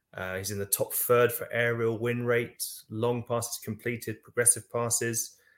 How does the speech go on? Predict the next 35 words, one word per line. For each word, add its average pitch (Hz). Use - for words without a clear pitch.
and 113
also 113
the 104
top -
ten 147
percent 113
for, 107
um, 107
blocks -
and 113
pressures. -
Um, 98
so, 117
and 110
he's 117
also 117
popped -
up 120
with 113
a 117
goal 143
or -
two. 92
So, 107
yeah, 117
in 117
terms 147
of, 127
um, 107
hi-, -
his, 131
his 117
sort 147
of -
attitude 139